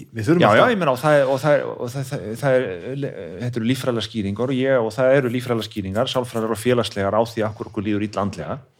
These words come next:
Speaker 2: Þetta er svona, þetta þrennt og það er enginn að segja við maður bara sál-, eh, sálfræðilegt, bara líffræðilegt, heldur. Það er heillavanlegast að athuga hvernig þú metur aðstæður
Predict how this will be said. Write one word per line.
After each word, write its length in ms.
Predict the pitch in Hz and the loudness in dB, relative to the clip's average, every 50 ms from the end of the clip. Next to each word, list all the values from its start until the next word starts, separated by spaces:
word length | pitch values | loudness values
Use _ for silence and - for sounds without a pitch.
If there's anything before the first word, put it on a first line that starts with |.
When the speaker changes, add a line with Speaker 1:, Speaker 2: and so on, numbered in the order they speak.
| _ _ _ _ _ _ - - _ _ _ _ _ _ _ _ | _ _ _ _ _ _ -20 -20 _ _ _ _ _ _ _ _
Speaker 2:
Þetta 140 | 104 95 90 | -6 -4 -4
er 80 | 98 - | -4 -2
svona, 160 | - 104 101 92 - - | 0 -2 -2 -2 -4 -8
þetta 200 | 110 104 104 92 | -8 -6 -6 -8
þrennt 400 | - 78 78 87 113 120 - - | -8 -6 -6 -6 -6 -8 -10 -12
og 60 | 92 95 | -10 -6
það 100 | 110 101 | -6 -4
er 100 | 101 110 | -2 -4
enginn 180 | 120 107 98 95 | -4 -4 -6 -6
að 80 | - | -4
segja 240 | - 113 107 107 104 | -2 -2 -2 0 -2
við 100 | 101 104 | 0 2
maður 180 | 104 101 101 - - - _ _ _ | 2 0 0 0 -10 -20 _ _ _
bara 320 | 110 110 113 113 104 101 | 2 4 4 4 2 0
sál-, 260 | 95 - 117 113 107 | 0 0 -2 -2 -2
eh, 800 | 101 104 92 98 92 85 82 - - 69 69 - - 87 90 92 | -4 -8 -10 -12 -12 -14 -16 -16 -16 -16 -18 -16 -16 -14 -14 -12
sálfræðilegt, 480 | 92 - - 107 98 101 98 98 101 - | -10 -6 -4 -4 -4 -4 -6 -8 -4 0
bara 260 | - 107 110 110 107 | 2 2 4 2 0
líffræðilegt, 420 | 98 101 101 98 - 82 82 82 - | -2 -4 -8 -8 -10 -12 -12 -8 -8
heldur. 320 | 101 98 101 113 135 139 - _ _ _ _ - _ _ _ _ _ _ _ _ _ _ _ | -8 -4 -4 -4 -4 -4 -10 _ _ _ _ -20 _ _ _ _ _ _ _ _ _ _ _
Það 80 | - | -14
er 80 | 87 82 | -10 -4
heillavanlegast 920 | 95 135 160 - - 190 170 156 143 113 95 82 78 82 101 117 120 - - | -4 -4 -4 -2 -2 -2 0 0 0 0 -2 -4 -6 -6 -8 -8 -10 -10 -6
að 160 | - 104 98 104 113 147 | -4 0 2 2 4 2
athuga 540 | 165 165 - - - - 143 139 - 139 143 - _ _ _ _ _ _ _ _ _ _ _ | 2 0 -6 -14 -18 -16 -12 -10 -10 -10 -12 -14 _ _ _ _ _ _ _ _ _ _ _
hvernig 380 | - - 110 113 113 110 - 160 | -2 0 0 0 0 -4 -6 -4
þú 100 | 160 156 | -4 -2
metur 540 | 143 131 120 113 113 135 - - - - - | -2 0 0 0 0 0 -2 -4 -4 -4 -4
aðstæður 420 | 160 - - - 69 67 - - | -4 -4 -8 -12 -14 -14 -14 -14